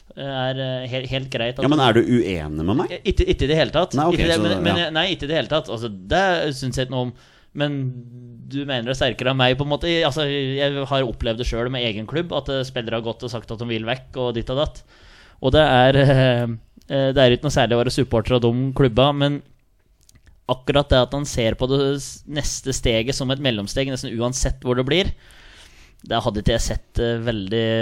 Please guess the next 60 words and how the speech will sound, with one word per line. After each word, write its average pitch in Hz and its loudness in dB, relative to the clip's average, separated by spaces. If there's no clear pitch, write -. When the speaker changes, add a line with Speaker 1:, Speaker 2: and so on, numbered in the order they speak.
Speaker 1:
blitt 104 -4
på 120 0
om 120 -4
hvis 113 -4
det 120 0
hadde 117 -2
vært 117 -4
mitt 117 -2
lag 107 0
som 117 -4
hadde 113 0
vært - -8
det 113 2
mellomsteget, 98 -4
da. 110 -14
Speaker 2:
Tenk 131 0
om, 160 2
eh, 151 2
Odin 113 4
Thiago 107 2
Holm 95 -2
i 90 0
vinter 92 -2
går 92 0
ut - -10
i 90 -2
norsk 87 -4
media 80 -2
og 85 4
raser 107 0
fordi 101 0
Fagermo 90 0
nekter 85 -4
å 85 -4
selge 76 -4
han 78 -8
for 87 -4
femten - -8
millioner 80 -6
kroner 76 -8
til, 78 0
eh, 80 0
Vladivostok 80 -4
eller 80 -4
Kambur 80 -2
eller 78 -2
noe 80 -4
sånt. 87 -4
Eh, - -6
hva 160 0
tenker 165 -2
du 147 0
som 147 -2
supporter 135 0
om 131 -2
det? 135 -2
Hadde 208 -6
det - -4
vært 85 -6
greit? - -8